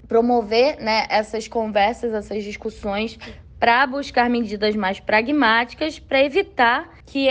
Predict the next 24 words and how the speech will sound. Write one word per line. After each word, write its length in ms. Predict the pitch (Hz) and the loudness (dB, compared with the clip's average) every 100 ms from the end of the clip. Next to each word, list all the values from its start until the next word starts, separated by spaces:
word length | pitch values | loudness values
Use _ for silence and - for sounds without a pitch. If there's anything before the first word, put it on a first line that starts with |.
| - | 0
as 220 | 165 240 | 0 0
mulheres 500 | 269 262 233 240 254 | 0 0 2 0 -2
desistam 520 | 226 220 214 214 220 | -10 -10 -12 -8 -8
no 80 | 214 | -6
meio 180 | 202 196 | -8 -8
do 60 | 208 | -2
caminho, 480 | 277 269 285 359 | -2 0 -2 -4
ainda 400 | 370 262 247 240 | -4 -2 -2 -4
falando 520 | 226 220 220 220 214 - | -2 -2 -2 -4 -6 -6
em 340 | 208 208 208 202 | -8 -6 -8 -4
vazamento 480 | 202 202 202 202 208 | -4 -4 -8 -8 -8
de 120 | 196 | -8
duto, 360 | 208 311 339 269 | -6 -4 -4 -4
mas 260 | 254 254 | -2 -2
o 80 | 269 | -4
foco 580 | 277 - 285 359 - 277 | -6 2 4 4 0 -6
do 160 | 226 | -4
Florescer 840 | 226 - 214 202 202 - 262 311 311 - - - | -8 -6 -6 -4 -6 0 2 2 0 -20 -20 -8
é 120 | - 247 | -2 -2
principalmente, 1000 | 262 302 - 320 294 262 262 294 349 311 - | 0 -4 -2 0 0 0 -2 -4 -8 -16 -4
é, 240 | 220 208 | 0 0
promover 540 | 214 247 254 247 254 320 | 2 2 2 2 2 0
e 60 | |
estimular 840 | 330 - 359 370 320 226 233 302 | -2 -8 -10 -6 0 2 2 0